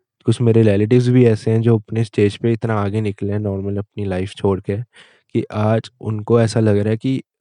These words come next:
मेहनत से ही सब है। कुछ लोग समझते हैं कि नहीं यार, घर में बहुत पैसा है हमारे, हम background से जा सकते हैं आगे या नहीं। बेस-, basically हमारे Indian mentality क्या होती है, उसके बाप के पास बहुत पैसा है, उसकी ज़मीनें हैं, ये है,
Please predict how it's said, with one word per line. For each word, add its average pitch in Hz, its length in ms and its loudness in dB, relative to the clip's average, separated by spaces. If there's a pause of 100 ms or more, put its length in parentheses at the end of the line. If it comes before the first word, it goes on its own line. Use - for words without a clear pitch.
(160)
मेहनत 113 380 -4
से - 120 -6
ही 123 140 -2
सब 104 260 -6
है। 98 140 -12 (840)
कुछ - 180 -6
लोग 135 120 0
समझते 131 360 -4
हैं 143 40 -6
कि 143 80 -4
नहीं 113 220 0
यार, 113 280 0 (540)
घर 117 220 0
में 113 180 0
बहुत 107 220 -4
पैसा 104 320 -4
है 107 140 -2
हमारे, 101 460 -2
हम 104 280 -6
background 98 380 -4
से 98 120 -6
जा 95 160 -6
सकते 101 320 -8
हैं 101 60 -2
आगे 98 300 -4
या 98 180 -4
नहीं। 95 360 -10 (640)
बेस-, 117 260 2
basically 123 380 0
हमारे 117 300 2
Indian 113 240 2
mentality 110 440 0
क्या 110 100 2
होती 107 220 -2
है, 101 100 0
उसके - 200 -2
बाप 101 220 -2
के - 100 -10
पास 95 200 -6
बहुत 92 300 -8
पैसा 98 300 -8
है, 92 180 -6
उसकी 95 200 -10
ज़मीनें 95 460 -6
हैं, 95 220 -8
ये 98 320 -6
है, 92 320 -10